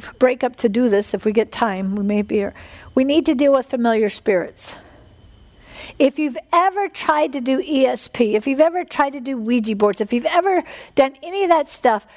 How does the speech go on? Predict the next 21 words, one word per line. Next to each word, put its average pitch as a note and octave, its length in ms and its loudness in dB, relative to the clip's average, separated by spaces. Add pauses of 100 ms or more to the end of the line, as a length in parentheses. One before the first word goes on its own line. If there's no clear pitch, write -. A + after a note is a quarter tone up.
(180)
you E4 500 2
opened D#4 360 0
up C4 200 -2
to - 80 -4
a B3+ 40 -6
familiar A#3+ 480 2
spirit. - 580 0 (320)
If B3+ 140 0
you D#4 100 2
ever E4+ 200 2
got D4+ 240 0
into D4+ 380 -2 (140)
anything F#4 640 0
where B3+ 140 -2
somebody's C#4 440 0
telling C4+ 300 -2
you C4 80 -2
your A#3+ 160 2
future, A#3 420 0
fortune C4 480 -2
telling, G#3 380 0